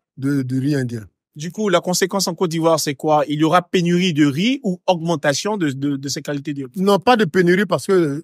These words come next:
Speaker 1: euh, d'après les informations que j'ai, il y a des stocks suffisants. Hein. D'abord, nos importateurs ont suffisamment de stocks. Ensuite, l'Inde n'a pas arrêté totalement.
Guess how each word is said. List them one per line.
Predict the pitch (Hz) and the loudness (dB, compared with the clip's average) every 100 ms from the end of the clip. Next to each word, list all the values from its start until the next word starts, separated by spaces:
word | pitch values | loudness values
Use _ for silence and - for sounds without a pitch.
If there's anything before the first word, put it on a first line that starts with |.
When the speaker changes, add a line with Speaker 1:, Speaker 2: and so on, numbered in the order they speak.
| - | -10
Speaker 1:
euh, | 160 143 139 | -10 -8 -8
d'après | 143 160 190 180 | -2 2 4 4
les | 151 | 2
informations | 135 156 139 - | -2 -4 -4 -6
que | 151 | -4
j'ai, | 135 139 180 220 _ _ _ _ | -2 0 -2 -2 _ _ _ _
il | 151 | 0
y | |
a | 151 | 2
des | |
stocks | 143 196 180 | 2 0 0
suffisants. | - 147 127 127 120 - _ _ _ _ | -4 -4 -4 -2 -4 -6 _ _ _ _
Hein. | 123 139 139 _ _ _ - | -10 -10 -12 _ _ _ -4
D'abord, | 139 156 151 147 | 2 4 6 4
nos | 170 151 | 2 2
importateurs | 135 143 143 127 160 | 0 -2 -4 -6 -4
ont | 131 | -4
suffisamment | - 151 139 151 | -2 -2 0 -2
de | 147 | -4
stocks. | - 165 180 _ _ _ _ - | -8 -10 -10 _ _ _ _ -6
Ensuite, | 151 135 208 | -4 -2 -2
l'Inde | 143 214 208 | 2 2 4
n'a | 151 | 2
pas | 202 | 2
arrêté | 160 143 196 | 0 -2 -6
totalement. | - 180 160 156 131 | -2 0 0 -2 -6